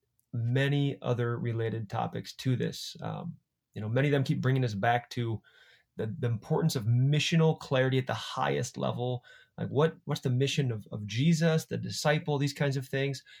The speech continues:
So at the highest level mission, and then down through your organization, whatever that might be, even families, right? Down to the individual level. This last part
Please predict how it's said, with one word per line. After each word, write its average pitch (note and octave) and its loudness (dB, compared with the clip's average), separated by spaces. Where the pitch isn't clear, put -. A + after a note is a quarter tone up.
So - -4
at - -2
the B2+ 2
highest E3 4
level C#3 4
mission, E3 4
and C3 2
then A2+ 0
down E3 6
through D#3+ 2
your D3+ 2
organization, B2+ 0
whatever A2+ -4
that A#2+ -4
might A2+ -6
be, G#2 -8
even C#3+ 0
families, A2+ 0
right? A2 -4
Down F3 4
to E3 6
the C3+ 0
individual C3 4
level. G#2+ -4
This D#3+ 4
last F#3 6
part C3+ 4